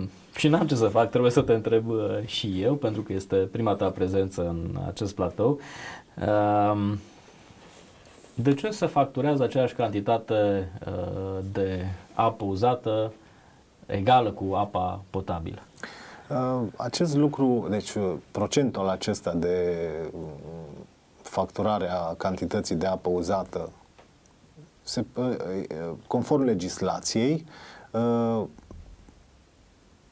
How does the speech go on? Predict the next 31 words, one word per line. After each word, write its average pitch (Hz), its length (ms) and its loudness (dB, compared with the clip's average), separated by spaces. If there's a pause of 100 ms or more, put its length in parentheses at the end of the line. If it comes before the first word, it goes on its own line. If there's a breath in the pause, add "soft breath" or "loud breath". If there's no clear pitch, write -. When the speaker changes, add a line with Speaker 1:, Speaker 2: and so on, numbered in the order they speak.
(360)
Speaker 2:
poate 151 240 2
să 139 140 -2
fie 139 200 2
între 123 240 0
optzeci 131 480 2
și - 140 -2
sută 117 280 -2
la 98 120 0
sută. - 420 -8 (920 loud breath)
Eh, 113 520 2 (360)
compania 143 540 2 (140)
Aquaserv, 107 760 0
eh, 104 440 2 (220)
alături 113 440 2
de 95 80 4
alți, 117 380 2
eh, 87 80 0 (380)
mulți 101 380 0
alți 82 400 -2
operatori, 131 800 0
a 117 80 0
decis 104 480 0
că 104 520 0
procentul 107 480 -2
trebuie 107 280 2
să 104 120 -2
fie 98 220 0
sută 113 280 -2
la 82 120 2
sută, 147 320 0
deoarece, 135 840 0